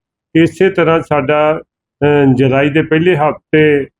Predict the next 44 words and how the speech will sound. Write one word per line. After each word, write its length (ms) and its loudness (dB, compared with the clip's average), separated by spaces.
ਅਹ, 220 0
ਪਟਿਆਲੇ 500 0
ਵਿਖੇ, 560 0
ਅਹ, 840 -2
ਗੁਰੂ 260 -4
ਤੇਗ 240 0
ਬਹਾਦਰ 300 -2
ਸਾਹਿਬ 240 -2
ਦੀ 80 -8
ਸ਼ਹੀਦੀ 380 0
ਸੰਬੰਧੀ 320 0
ਪ੍ਰੋਗਰਾਮ 480 0
ਹੈ 120 -4
ਤੇ 180 2
ਅਸੀਂ 260 0
ਆ 80 0
ਬਰਸਾਤ 460 0
ਦਾ 80 0
ਮੌਸਮ 360 0
ਚੱਲਦਾ 400 0
ਪਿਆ 260 0
ਤੇ 160 2
ਅਸੀਂ 400 0
ਲੱਖਾਂ 320 0
ਦੀ 140 0
ਤਾਦਾਦ 400 0
ਦੇ 100 0
ਵਿੱਚ, 600 0
ਅ, 40 -4
ਆਰਡਰ 460 0
ਦੇ 220 0
ਦਿੱਤਾ 560 0
ਆ 40 -2
ਤੇ 200 2
ਅਸੀਂ 560 0
ਗੁਰੂ 140 0
ਤੇਗ 220 0
ਬਹਾਦਰ 340 -2
ਸਾਹਿਬ 260 -4
ਦੀ 100 0
ਸ਼ਹੀਦੀ 440 0
ਨੂੰ 200 2
ਯਾਦ 240 -2
ਕਰਕੇ 520 -2